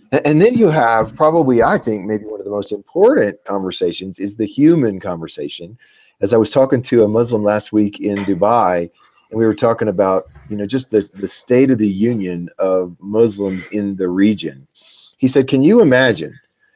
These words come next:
You have fifteen years or maybe twenty years now where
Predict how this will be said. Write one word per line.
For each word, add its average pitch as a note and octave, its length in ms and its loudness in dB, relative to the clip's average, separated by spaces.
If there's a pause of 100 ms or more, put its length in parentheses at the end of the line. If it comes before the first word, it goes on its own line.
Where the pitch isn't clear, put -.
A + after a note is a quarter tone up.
(320)
You B2+ 120 0
have A#2+ 160 2
fifteen E3 800 0
years B2+ 560 0
or C3 80 2
maybe D#3 240 0
twenty E3 460 -4
years B2+ 640 0
now E2 480 -12
where A2 520 -2